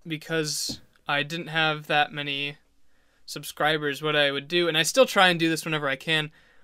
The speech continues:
um, is whenever I create a new video, I try and upload it on, like, the, the, the subreddit that that video would belong in. And I put mine in the Jackbox subreddit 'cause at the time,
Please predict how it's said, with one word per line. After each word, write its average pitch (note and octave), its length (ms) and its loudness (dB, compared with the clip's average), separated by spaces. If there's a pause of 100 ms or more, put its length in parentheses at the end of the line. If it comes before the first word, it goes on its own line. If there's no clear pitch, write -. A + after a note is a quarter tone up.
(140)
um, D3+ 280 0 (100)
is E3 140 -6
whenever F3+ 240 0
I E3+ 180 6
create E3 280 0
a E3 40 0
new D#3 120 -2
video, D3+ 300 0
I C3+ 60 0
try C#3+ 200 -4
and C#3 100 -6
upload C#3 340 -6
it C3+ 100 -6
on, C3 260 -6
like, B2+ 300 -10
the, C3+ 160 -10 (220)
the, C3+ 260 -8 (560)
the C#3 80 -6
subreddit E3+ 680 2
that D3+ 380 -4
that C#3+ 340 -4
video D3+ 380 -4
would C#3+ 320 -8
belong C3 380 -6
in. G3 220 -8 (460)
And D3 360 -6 (100)
I F#3 140 4
put F#3 180 -2
mine D#3+ 160 0
in D3 80 -4
the C#3 60 -10
Jackbox F#3 540 2
subreddit C3+ 440 -4
'cause - 140 -10
at D3 80 -2
the - 80 -16
time, E3 560 -2